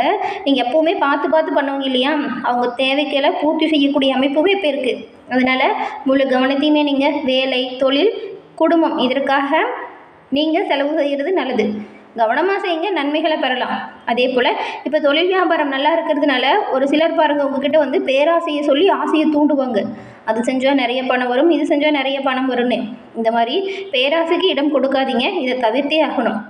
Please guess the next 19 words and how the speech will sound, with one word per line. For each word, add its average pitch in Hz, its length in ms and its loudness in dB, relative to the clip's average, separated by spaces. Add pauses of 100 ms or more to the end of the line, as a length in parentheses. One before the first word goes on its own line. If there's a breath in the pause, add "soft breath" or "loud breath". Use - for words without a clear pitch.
(220)
கவனமா 240 360 2
நீங்க 381 240 2
உங்களோட 311 260 2
வேலையை 294 300 0
கண்ணும் 277 340 -2
கருத்துமா 285 340 0
உங்களோட 277 320 -2
மேற்பார்வையில 285 540 0
எல்லா 262 200 0
விஷயமும் 294 320 2
நடக்கிற 254 260 2
மாதிரி 254 280 0
பார்த்துக்கோங்க. 220 460 0 (440 loud breath)
நன்மை 311 380 0
பெரும்பாலும் 294 440 2
நீங்க 285 180 0
பெற 254 200 0
முடியும். 226 380 -4 (1040)
இல்லைன்னா 254 380 2